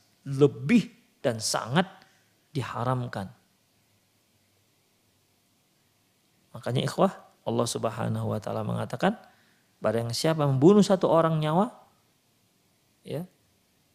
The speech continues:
faka'anna qatalan nasa jami'a," maka dia seperti membunuh semua orang. "Wa man ahya faka'anna ma ahyan nasa jami'a." Dan barang siapa menyelamatkan satu nyawa, maka dia seperti menyelamatkan semua nyawa.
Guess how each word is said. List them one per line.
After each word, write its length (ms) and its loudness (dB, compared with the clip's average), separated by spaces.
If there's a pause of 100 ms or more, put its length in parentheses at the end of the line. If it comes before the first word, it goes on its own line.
(280)
faka'anna 640 -4
qatalan 460 -2
nasa 240 0
jami'a," 560 -4
maka 240 -6
dia 160 -4
seperti 340 -8
membunuh 300 -2
semua 240 -8
orang. 260 -8 (800)
"Wa 80 4
man 220 6
ahya 480 2
faka'anna 560 -4
ma 160 -6
ahyan 320 -8
nasa 240 -6
jami'a." 420 -8 (600)
Dan 160 2
barang 240 4
siapa 320 2
menyelamatkan 600 2
satu 240 0
nyawa, 280 2
maka 240 -4
dia 80 0
seperti 320 -6
menyelamatkan 720 -6 (240)
semua 480 -8
nyawa. 400 -12